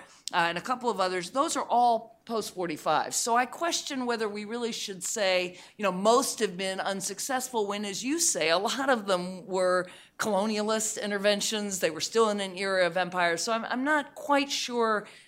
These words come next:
uh, I, I agree with, with, uh, how you characterize success,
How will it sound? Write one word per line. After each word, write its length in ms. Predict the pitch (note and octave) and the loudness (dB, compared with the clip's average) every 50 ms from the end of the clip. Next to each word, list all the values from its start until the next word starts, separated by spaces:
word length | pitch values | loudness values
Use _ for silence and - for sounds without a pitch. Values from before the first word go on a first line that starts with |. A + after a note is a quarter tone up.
| _ - | _ -4
uh, 40 | - | 0
I, 500 | G3 F#3 F3+ F3+ F3+ F3 - F3 F3 - - - F#3+ F3+ - | 2 4 4 4 4 2 2 0 -2 -4 -6 -8 -8 -6 -2
I 160 | - G3+ G3 G3 G3 F#3 | 0 0 2 0 0 -2
agree 380 | - F#3 F3 G3 A3+ A3+ A3 G#3+ | -6 -8 -10 -8 -6 -4 -4 -4
with, 300 | G3+ F#3 F3+ F3 - - | -4 -4 -6 -6 -6 -10
with, 360 | - F#3+ F3+ F#3 F3+ - - C3+ B2+ - _ _ _ _ - - _ _ _ _ - | -10 -8 -8 -8 -8 -12 -18 -20 -20 -20 _ _ _ _ -20 -20 _ _ _ _ -4
uh, 160 | F3 E3+ D#3+ - | -2 -2 -2 -2
how 320 | - - A3 A3+ A#3+ A#3 | 0 6 8 10 10 10
you 220 | G#3+ G3 G#3 G3 F3 | 8 2 -4 -8 -8
characterize 840 | - - A3 G3 G3 G3 G3 - F3 E3 E3 E3 E3 D#3+ D#3+ D3+ - | -6 -2 0 2 2 0 -2 -6 -4 -2 0 0 0 0 0 -2 -4
success, 920 | - - E3+ - - - - - A#3+ A3 F#3 D3+ C3 C#3 D3+ - - - | -6 -6 -4 -2 2 2 4 4 6 6 6 6 4 0 -2 -2 -2 -2